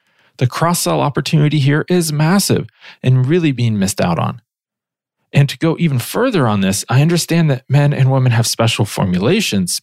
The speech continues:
but literally every teenager can use the same deodorant. This seems hard to believe, but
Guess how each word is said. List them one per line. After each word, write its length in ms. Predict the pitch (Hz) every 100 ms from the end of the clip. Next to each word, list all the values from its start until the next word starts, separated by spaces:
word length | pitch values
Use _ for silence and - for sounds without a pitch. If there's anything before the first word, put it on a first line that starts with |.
| -
but 240 | 120 - _
literally 400 | 120 135 151 117 -
every 280 | 117 123 143
teenager 760 | - - 107 131 151 185 196 - _ _ _
can 140 | - 127
use 200 | 113 113
the 100 | 190
same 400 | - - 110 156
deodorant. 480 | 180 190 220 220 - _ _ _ _ _ _
This 140 | 160
seems 280 | - 175 135
hard 240 | - 117 107
to 80 |
believe, 520 | 98 101 143 170 104 -
but 240 | 123 -